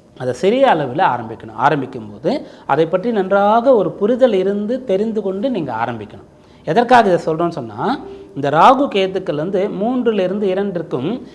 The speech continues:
ஒன்பதுல இருந்து எட்டுக்கும் வரப்போகின்றது இந்த மாதத்துல, இந்த பதினெட்டாம் தேதி. அப்ப நீங்க வந்து சக்திக்கு மீறி பெரிய காரியங்களை செய்யக்கூடாது. ஆனா ராசிக்கு குரு பார்வை முதல் இரண்டு வாரங்கள் இருக்கின்றது.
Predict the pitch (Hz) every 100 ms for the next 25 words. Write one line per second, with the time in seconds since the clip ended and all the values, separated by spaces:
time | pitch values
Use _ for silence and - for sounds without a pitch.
0 | - 147 190 240 240 202 214 214 180 190
1 | 190 220 180 196 208 180 135 107 101 -
2 | 160 165 180 180 202 170 156 185 214 180
3 | 143 120 120 104 - - 147 170 175 180
4 | 175 202 240 269 - - - - _ -
5 | - - - 165 160 233 226 214 220 220
6 | 196 226 220 196 175 170 170 202 190 202
7 | 208 190 214 196 113 - - - - 120
8 | 151 110 113 170 240 - - - 147 220
9 | 226 214 196 208 240 220 190 165 139 151
10 | 185 240 - 160 170 160 147 165 185 180
11 | 131 147 143 110 92 92 147 294